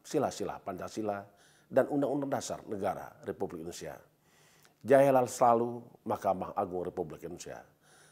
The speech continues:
Berikan peradilan yang agung untuk seluruh anak bangsa. Selamat mengabdi untuk memberi, memberantas korupsi, bebaskan N K R I dari praktek-praktek korupsi. Bebaskan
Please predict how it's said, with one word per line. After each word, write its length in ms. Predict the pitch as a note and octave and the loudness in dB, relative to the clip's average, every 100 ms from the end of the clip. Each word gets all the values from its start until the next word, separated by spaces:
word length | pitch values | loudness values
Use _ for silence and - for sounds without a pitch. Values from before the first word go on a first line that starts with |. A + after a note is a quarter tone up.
| _ - | _ -12
Berikan 480 | C3 G#3+ E3 E2 C2+ - _ _ _ _ - | 0 0 2 -6 -6 -18 _ _ _ _ -6
peradilan 540 | F2+ F2 A#2 G#2 F2 F2 | -4 0 0 0 -2 -4
yang 160 | G2 - | -4 -2
agung 320 | A2 F#2+ D#2+ B1+ _ _ G2+ | -4 -4 -10 -12 _ _ -6
untuk 240 | F2+ - | -6 -8
seluruh 400 | - G#2+ D3 - | -6 -4 -6 -10
anak 240 | F2+ D2+ | -8 -8
bangsa. 400 | D#2+ D#2 - A1+ - _ _ _ - _ | -8 -14 -14 -16 -18 _ _ _ -20 _
Selamat 480 | - C3+ D3+ E3 D#3 | 4 8 8 8 6
mengabdi 320 | D#3+ D#3+ D#3+ | 6 6 6
untuk 240 | D#3 D#3 | 2 4
memberi, 400 | D#3 D3+ D#3 G3 A3 _ _ _ _ _ _ F#2+ | 2 2 -2 -6 -6 _ _ _ _ _ _ -10
memberantas 560 | F#2 G2 E2+ - - | 0 2 2 0 -2
korupsi, 480 | G#2+ G#2 F#2 - C2+ - _ _ _ _ F#2+ | 2 2 2 -4 -14 -18 _ _ _ _ -2
bebaskan 640 | G#2+ G#2+ C3 - A#2 G#2+ - | 0 2 0 -2 -6 -6 -8
N 60 | A2 | -4
K 60 | |
R 140 | G2+ E2+ E2 | -4 -4 -8
I 80 | D#2+ - _ _ | -16 -20 _ _
dari 240 | G2 F2 | -6 -4
praktek-praktek 960 | G#2+ F2 - C#2 - - F2+ D2+ E2+ - - | -4 -6 -8 -14 -16 -10 -10 -8 -12 -14 -12
korupsi. 400 | E2 D2+ - A#1+ _ _ _ - _ - | -12 -12 -16 -20 _ _ _ -20 _ -2
Bebaskan 560 | A2 D#3 G#3 - F#3+ | 4 6 6 2 -2